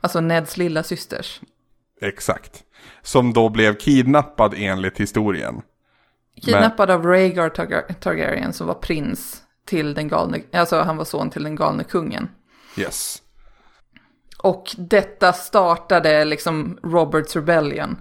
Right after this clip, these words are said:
Speaker 2: Ja.
Speaker 1: Och det var så Robert blev kung.
Speaker 2: Exakt.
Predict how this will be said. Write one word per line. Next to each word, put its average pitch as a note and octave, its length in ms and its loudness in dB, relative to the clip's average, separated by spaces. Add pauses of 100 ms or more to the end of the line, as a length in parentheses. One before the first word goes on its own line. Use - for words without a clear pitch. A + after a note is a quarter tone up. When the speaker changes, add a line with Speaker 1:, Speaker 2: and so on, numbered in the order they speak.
(100)
Speaker 2:
Ja. - 200 0 (640)
Speaker 1:
Och F3+ 120 0
det F3 80 4
var D#3+ 100 4
så E3+ 260 2
Robert D#3 380 0
blev D3 160 -4
kung. - 360 -2 (1080)
Speaker 2:
Exakt. - 520 -14